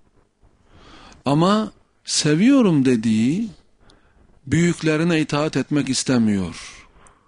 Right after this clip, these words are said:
Sanki para mı alıyorum gibi düşünüyor herhalde. O zaman sen dinin imanın para olmuş olsa gerek.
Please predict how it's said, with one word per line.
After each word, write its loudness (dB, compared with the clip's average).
Sanki -2
para 0
mı 2
alıyorum 2
gibi -4
düşünüyor -2
herhalde. -8
O 0
zaman 2
sen 0
dinin 2
imanın 2
para -4
olmuş -2
olsa -6
gerek. -10